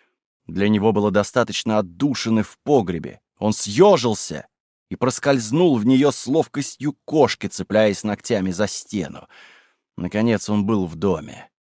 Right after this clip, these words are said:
Погреб запирался только щеколдой. Ощупывая стены, он двигался во мраке синей и толкнул дверь в кухню. Спички лежали налево, на полке. Он направился прямо к этой полке, чиркнул спичку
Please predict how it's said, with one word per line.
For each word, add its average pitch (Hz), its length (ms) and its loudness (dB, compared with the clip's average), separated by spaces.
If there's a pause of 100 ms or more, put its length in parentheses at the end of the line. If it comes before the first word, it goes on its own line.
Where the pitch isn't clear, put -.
(520)
Погреб 104 380 2
запирался 101 560 0
только 104 320 -4
щеколдой. 101 800 -2 (560)
Ощупывая 123 680 2
стены, 139 560 2
он 120 140 4
двигался 127 480 0
во 117 100 6
мраке 127 320 4
синей 135 640 4 (280)
и 101 100 -2
толкнул 135 480 4
дверь 139 240 2
в - 80 -6
кухню. 120 580 0 (420)
Спички - 540 -8
лежали 110 380 0
налево, 107 460 0
на 104 120 0
полке. 101 600 -2 (380)
Он 95 140 -4
направился 117 580 2
прямо 123 360 2
к - 80 -8
этой 113 220 -4
полке, 120 480 0
чиркнул 127 540 0
спичку - 680 -2